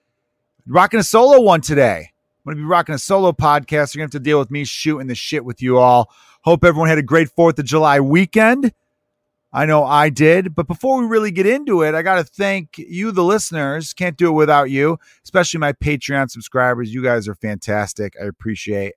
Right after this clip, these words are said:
every single one of you. If you haven't signed up for the Patreon, get on that. Tons of bonus content already available.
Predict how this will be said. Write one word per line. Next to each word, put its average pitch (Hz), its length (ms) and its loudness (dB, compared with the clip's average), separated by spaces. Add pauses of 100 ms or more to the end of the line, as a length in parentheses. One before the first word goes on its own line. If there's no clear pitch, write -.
every 143 360 -4
single 104 360 -6
one 113 180 2
of 101 100 -4
you. 107 260 2 (300)
If - 60 -20
you 131 80 0
haven't 165 160 -2
signed 147 220 0
up 131 80 -4
for 123 60 -14
the 120 80 -4
Patreon, 113 680 0 (380)
get 135 180 2
on 120 260 2
that. 107 540 0
Tons 135 260 -6
of 131 80 -6
bonus 117 320 0
content 110 600 -4
already 104 260 -4
available. 120 720 2